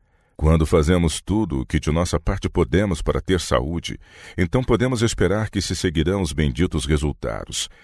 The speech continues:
e podemos com fé pedir a Deus que abençoe nossos esforços para a preservação da saúde. Então ele atenderá às nossas orações,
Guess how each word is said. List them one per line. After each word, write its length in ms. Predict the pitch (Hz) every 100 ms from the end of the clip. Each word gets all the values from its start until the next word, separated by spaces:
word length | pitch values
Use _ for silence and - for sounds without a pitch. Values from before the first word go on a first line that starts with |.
| - -
e 60 | 76
podemos 440 | 76 85 85 78
com 240 | - 64
fé 300 | 67 - 95
pedir 380 | 107 - 67 71
a 60 | 62
Deus 220 | 76 80
que 100 | -
abençoe 580 | 62 64 62 - 95 95
nossos 360 | 71 67 - 65
esforços 640 | - - 87 92 - 87
para 240 | - 69 67
a 40 |
preservação 920 | - 82 104 98 87 87 95 - 69 67
da 120 | 65
saúde. 600 | - 80 65 55 - - - _ _ _ _ _ -
Então 480 | 73 90 104 113
ele 200 | 92 107
atenderá 560 | 101 107 95 92 90 95
às 140 | 82 65
nossas 460 | 92 101 87 73
orações, 800 | 78 69 - 64 57 52 -